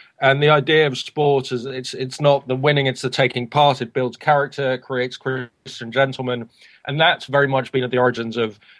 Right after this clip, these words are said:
the European British ideal of sport. That's why in football we get very upset when opposing players dive.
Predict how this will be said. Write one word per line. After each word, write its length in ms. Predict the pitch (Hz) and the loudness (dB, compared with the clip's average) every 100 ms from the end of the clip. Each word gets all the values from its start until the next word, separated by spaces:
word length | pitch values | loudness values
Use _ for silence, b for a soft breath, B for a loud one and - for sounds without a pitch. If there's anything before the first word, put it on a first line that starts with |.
| b | b
the 80 | 120 | -2
European 640 | 127 127 123 143 135 123 | 4 4 4 2 2 2
British 340 | 117 120 123 127 | -2 -2 -2 -2
ideal 320 | 117 117 110 | 0 0 -2
of 100 | 110 | -6
sport. 360 | - 135 127 113 | -2 2 4 2
That's 200 | 113 127 | -2 0
why 200 | 117 110 | 2 2
in 140 | 107 | 0
football 320 | - 123 120 | -4 -2 0
we 100 | 117 | 0
get 120 | 113 | 0
very 160 | 113 113 | 2 2
upset 360 | 113 - 120 113 | 2 0 0 0
when 120 | 110 | -4
opposing 380 | 123 120 113 113 | 0 0 -2 -2
players 340 | 117 110 101 | 0 2 0
dive. 460 | - 131 127 120 | 2 4 4 0